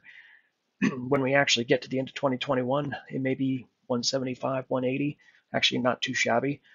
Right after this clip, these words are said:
uh, down five or ten percent from where it was pre-covid. Uh, that, that's not a bad recovery.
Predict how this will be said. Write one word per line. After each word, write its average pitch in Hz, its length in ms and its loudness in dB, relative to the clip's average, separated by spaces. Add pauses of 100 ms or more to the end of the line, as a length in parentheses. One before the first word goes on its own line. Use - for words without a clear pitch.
(340)
uh, 117 280 2 (220)
down 123 280 2
five 123 240 4
or - 40 -4
ten 123 200 -6
percent 127 320 -2
from 117 260 -4
where 123 160 2
it 107 80 2
was 123 240 2 (160)
pre-covid. 127 540 0 (420)
Uh, 110 260 0
that, 120 240 -2 (160)
that's - 440 -2 (120)
not 110 140 -4
a - 20 -4
bad 120 220 0
recovery. 104 560 -6